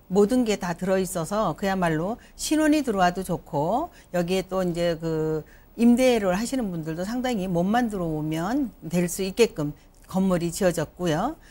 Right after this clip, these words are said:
준공이 지금 작년도에 났습니다. 시월 달에 났는데, 매매가는 사억 사천이게 되겠습니다.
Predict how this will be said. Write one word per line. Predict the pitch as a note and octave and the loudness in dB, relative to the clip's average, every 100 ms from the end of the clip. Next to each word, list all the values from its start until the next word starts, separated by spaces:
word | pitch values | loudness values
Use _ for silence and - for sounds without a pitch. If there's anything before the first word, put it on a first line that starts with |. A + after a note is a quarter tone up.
| - - | -20 -8
준공이 | - B3 C4+ C#4 C4+ | -2 4 6 6 4
지금 | A#3 B3 A#3+ | 0 0 -2
작년도에 | F#3+ G#3+ B3+ A#3 F#3+ E3+ E3 | 0 0 0 0 2 2 0
났습니다. | E3+ E3+ G3 F3+ E3 F3+ | -2 -6 -6 -6 0 0
시월 | - C4 | 0 -2
달에 | B3+ F#3 F3 | -2 -2 -2
났는데, | D3 F3 F#3 E3 G3+ D3 - - - | 0 0 0 0 2 0 -4 -20 -4
매매가는 | F#3 A3 G#3 F3 G#3 | 0 0 0 -4 -4
사억 | A3 F3+ - | -8 -8 -8
사천이게 | E3+ E3+ B3+ B3 E3 | -12 -6 -4 -2 -4
되겠습니다. | C#3+ D3 - D#3 C#3+ D3+ | -6 -8 -10 -10 -10 -12